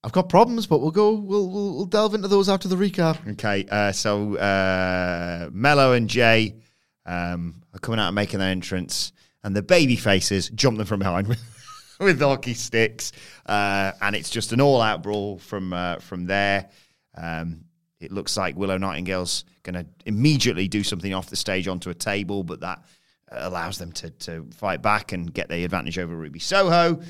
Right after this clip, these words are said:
Speaker 2: uh, and they fight down to the ring. Anna Jay slams Soho into the announce table, into the steps, puts a trash can over her head. Mello hits a double stomp onto her, and they take the trash can off, and I think, "Oh, that little cut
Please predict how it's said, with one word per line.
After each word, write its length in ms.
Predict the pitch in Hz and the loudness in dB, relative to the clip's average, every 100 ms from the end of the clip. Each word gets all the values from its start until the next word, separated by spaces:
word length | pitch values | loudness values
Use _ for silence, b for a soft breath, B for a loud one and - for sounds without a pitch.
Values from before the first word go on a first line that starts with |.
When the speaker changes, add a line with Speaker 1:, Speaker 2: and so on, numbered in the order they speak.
| B B - | B B -12
Speaker 2:
uh, 40 | |
and 500 | 87 87 90 82 76 | -10 -8 -8 -8 -10
they 80 | 85 | -14
fight 300 | - 92 90 | -10 -10 -8
down 200 | 107 92 | -8 -8
to 140 | - | -8
the 100 | 92 | -6
ring. 460 | 98 160 156 151 143 - _ _ | 0 2 2 0 -4 -10 _ _
Anna 160 | 95 92 | -8 -4
Jay 220 | 101 95 | -2 -2
slams 380 | - 98 92 90 | -2 -4 -4 -2
Soho 360 | 107 98 95 | -2 -2 -2
into 200 | 92 85 | -6 -6
the 100 | 85 | -8
announce 340 | 85 104 120 - | -4 -2 -2 -4
table, 380 | 120 113 110 107 | 0 0 0 -4
into 180 | 87 | -6
the 80 | 80 | -8
steps, 600 | 80 - 113 113 117 - b b | -6 -4 0 0 -2 -14 b b
puts 160 | - - | -18 -16
a 60 | |
trash 320 | - - 170 - | -8 0 0 0
can 180 | 135 117 | -4 -2
over 220 | 107 98 | -4 -4
her 40 | 87 | -4
head. 340 | 92 92 87 b b b | -2 -2 -6 b b b
Mello 360 | 113 151 165 135 | -2 0 2 0
hits 180 | 117 107 | -2 -6
a 40 | |
double 340 | - 139 107 | -2 -2 0
stomp 340 | 101 117 110 92 | -4 -4 -4 -6
onto 240 | 90 85 | -10 -12
her, 360 | 85 87 87 87 b b b - | -10 -8 -8 -10 b b b -12
and 340 | 90 85 85 | -8 -8 -10
they 60 | 85 | -10
take 220 | - 135 | -6 -8
the 40 | 82 | -6
trash 200 | 92 - | -10 -10
can 180 | 95 | -10
off, 260 | 87 85 - | -12 -14 -16
and 120 | 90 | -12
I 40 | 90 | -12
think, 280 | 110 101 208 | -12 -10 -8
"Oh, 220 | 214 117 _ _ _ _ _ - | -10 -12 _ _ _ _ _ -16
that 80 | 233 | -10
little 160 | 247 | -10
cut 360 | 226 - - | -8 -4 -4